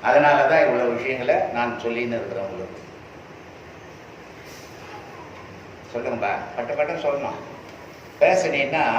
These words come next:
ஒரு முழம் வரும் மூச்சு. இந்த பாடத்துல போய் செய்தீங்கன்னா மூக்குல மூச்சு வராது. இப்ப எனக்கு இங்க மூச்சு வரல, கை வச்சு பாருங்க, மூச்சே வராது. பேசிக்கிட்டு தான் இருக்கிறேன், ஆனா மூச்சே வராது. நீங்க பேசுனீங்கன்னா புசு புசுன்னு வரும்.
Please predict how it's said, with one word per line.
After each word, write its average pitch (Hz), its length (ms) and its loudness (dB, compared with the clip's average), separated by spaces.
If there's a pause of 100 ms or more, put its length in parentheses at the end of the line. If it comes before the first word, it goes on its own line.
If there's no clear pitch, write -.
(140)
ஒரு 127 160 2
முழம் 117 260 8
வரும் 113 240 6
மூச்சு. - 240 0 (1500)
இந்த 147 140 2 (120)
பாடத்துல 175 540 4
போய் 135 200 -2
செய்தீங்கன்னா 135 560 -2 (220)
மூக்குல 147 340 0
மூச்சு 135 260 0
வராது. 123 220 2
இப்ப 123 180 -2
எனக்கு 127 260 -4
இங்க 135 200 -4
மூச்சு 147 360 -2
வரல, 120 260 0
கை 135 180 -2
வச்சு 123 260 -6
பாருங்க, 113 300 -4
மூச்சே 127 340 -6
வராது. 113 300 2
பேசிக்கிட்டு 147 340 -2
தான் 139 120 0
இருக்கிறேன், - 280 -6
ஆனா 120 200 -6
மூச்சே 117 360 -6
வராது. 98 260 -4 (1200)
நீங்க 165 180 2 (100)
பேசுனீங்கன்னா 165 560 6
புசு - 300 0
புசுன்னு - 400 -6
வரும். - 200 -6